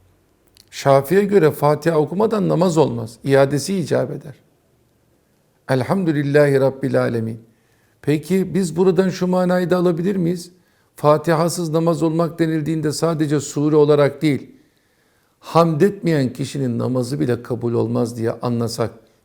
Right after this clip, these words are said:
bir mahsuru var mı? Hayır, yok. O sebepten kıymetli kardeşlerim, Ramazan'da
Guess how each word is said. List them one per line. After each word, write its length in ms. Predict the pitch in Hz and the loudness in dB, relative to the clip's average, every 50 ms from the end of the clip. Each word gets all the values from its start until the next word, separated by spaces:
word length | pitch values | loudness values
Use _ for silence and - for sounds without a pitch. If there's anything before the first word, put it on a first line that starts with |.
| _ - | _ -2
bir 100 | 135 139 | 0 0
mahsuru 560 | 143 135 127 104 - - - 127 123 117 110 | 2 0 -2 -4 -6 -6 -6 -4 -2 0 2
var 180 | 110 131 - | 2 2 2
mı? 260 | 165 143 113 113 127 123 - _ _ _ _ _ _ _ _ _ _ _ | 0 -2 -4 -4 -6 -8 -14 _ _ _ _ _ _ _ _ _ _ _
Hayır, 300 | - 127 110 101 101 - | -4 -4 -2 -2 -4 -6
yok. 220 | 139 139 123 - _ _ _ _ _ _ _ _ _ - | -8 -10 -12 -14 _ _ _ _ _ _ _ _ _ -8
O 80 | 190 185 | -6 -6
sebepten 560 | - 226 208 190 160 - - 156 143 127 - | -4 -2 -2 -2 -2 -2 -2 -2 -2 -2 -4
kıymetli 440 | - 147 135 135 131 135 - 135 - | -6 -4 -4 -4 -6 -6 -6 -8 -4
kardeşlerim, 720 | - - 117 - - 113 - - - - - 98 - - _ _ _ _ _ _ _ _ _ _ _ _ _ - | -2 -2 -2 -2 -4 -6 -6 -8 -8 -8 -8 -10 -12 -18 _ _ _ _ _ _ _ _ _ _ _ _ _ 0
Ramazan'da 720 | 135 165 202 220 208 156 151 151 131 120 113 120 131 160 | 2 2 2 2 0 0 0 0 0 0 -2 -2 -4 -6